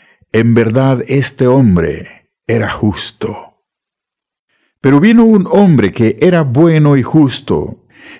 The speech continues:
que era de los líderes religiosos, pero que no estuvo de acuerdo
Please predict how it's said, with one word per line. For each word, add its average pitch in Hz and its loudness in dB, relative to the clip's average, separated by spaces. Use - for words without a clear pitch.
que 151 2
era 208 4
de 170 2
los 131 0
líderes 131 2
religiosos, 117 -2
pero 135 2
que 127 0
no 175 2
estuvo 208 2
de 120 2
acuerdo 104 0